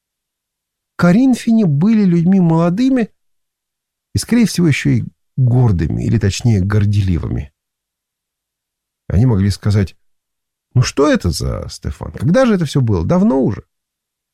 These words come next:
Кстати, не путайте, пожалуйста, это, а, не тот Стефан, о котором говорилось в шестой и седьмой главах Деяний апостолов, потому что имя-то Стефан, это имя достаточно часто, и означало оно «венец». Так вот, коринфяне могли думать:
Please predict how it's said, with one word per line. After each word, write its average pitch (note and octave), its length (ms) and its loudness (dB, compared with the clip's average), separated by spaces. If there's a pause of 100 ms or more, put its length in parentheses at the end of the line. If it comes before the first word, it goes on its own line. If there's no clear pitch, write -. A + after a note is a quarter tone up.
(100)
Кстати, - 280 0
не G#2 140 2
путайте, G2 340 -4
пожалуйста, E3 540 -2
это, A2 360 -2 (440)
а, F2 280 0
не C3 280 4
тот F2 220 -6
Стефан, D#2+ 420 -6
о - 20 -6
котором D#2 300 -6
говорилось D#2+ 380 -4
в - 40 -16
шестой D#2+ 280 -6
и - 20 -2
седьмой D2 320 -4
главах C#2+ 400 -4 (360)
Деяний D2+ 420 0
апостолов, C#2 540 -8 (260)
потому D2 160 -2
что - 140 -6
имя-то A#2 480 0
Стефан, G2 460 -4
это D#2+ 180 -4
имя E2+ 220 -2
достаточно D#2+ 460 -6
часто, F#2+ 480 -4 (480)
и - 60 -4
означало E2+ 500 0
оно D#2 300 -2
«венец». A2+ 480 0 (840)
Так - 140 -4
вот, A3+ 180 -2 (140)
коринфяне G#3 460 2
могли D3 260 0
думать: C#3 360 0